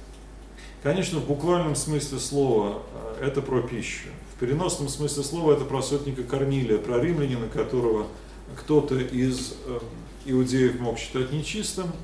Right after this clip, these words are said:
но нечистота, она же подразумевает, что с этими людьми нельзя есть за одним столом,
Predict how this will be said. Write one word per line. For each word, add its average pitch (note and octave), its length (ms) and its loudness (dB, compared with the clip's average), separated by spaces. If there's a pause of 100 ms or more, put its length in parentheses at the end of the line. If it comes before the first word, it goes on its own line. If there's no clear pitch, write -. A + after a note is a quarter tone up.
(1040)
но C3+ 180 0
нечистота, C#3+ 640 0
она C3+ 140 0
же A#2 100 -2
подразумевает, C3+ 560 0
что C3+ 160 -4
с B2 80 -4
этими B2 220 -2
людьми A#2+ 240 0
нельзя A2+ 240 -2
есть A#2+ 240 0
за G2 60 -4
одним F#2+ 220 -6
столом, D#2 360 -8